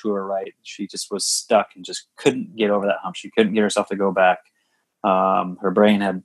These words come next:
put up some sort of governor switch that wasn't allowing it to happen.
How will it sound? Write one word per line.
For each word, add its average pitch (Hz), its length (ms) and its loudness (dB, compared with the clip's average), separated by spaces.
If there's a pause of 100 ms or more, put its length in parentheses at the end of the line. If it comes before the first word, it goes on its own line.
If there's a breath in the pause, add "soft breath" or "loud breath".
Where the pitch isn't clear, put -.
put 101 140 0
up 101 100 -4
some 113 160 2
sort 104 160 2
of 98 60 0
governor 101 240 2
switch 101 320 0
that 92 100 -2
wasn't 101 260 4
allowing 95 460 2
it 90 120 -6
to 90 100 -8
happen. 90 420 0